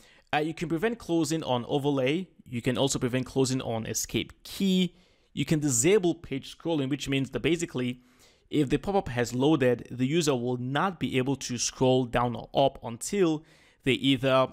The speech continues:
opt in for the pop-up or they decide to close the pop-up. And then you can avoid multiple pop-ups, and I will highly recommend you go with this option because you don't want to annoy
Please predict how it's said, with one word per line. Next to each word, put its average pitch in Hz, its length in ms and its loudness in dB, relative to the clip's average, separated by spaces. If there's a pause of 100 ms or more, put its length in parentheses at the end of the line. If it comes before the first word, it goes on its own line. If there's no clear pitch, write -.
(280)
opt 185 300 0
in 151 300 -4
for 120 600 0
the 117 280 -4
pop-up 135 420 -4
or 147 340 4
they 123 180 -6
decide 120 240 -6
to - 60 -12
close 123 440 -8
the 123 100 -2
pop-up. - 520 -6 (420)
And 156 140 -2
then 190 80 4
you 180 100 2
can 165 140 2
avoid 151 440 2
multiple 135 920 -4 (160)
pop-ups, 123 420 0
and 123 180 0 (280)
I 127 60 -6
will 120 120 0
highly 208 320 2
recommend 131 520 0 (400)
you 139 140 -2
go 143 480 4
with 127 360 -4
this 131 200 -2 (120)
option 135 340 0
because 151 540 0 (640)
you 160 160 0
don't 214 240 2
want 196 140 0
to 143 60 0
annoy 131 600 -2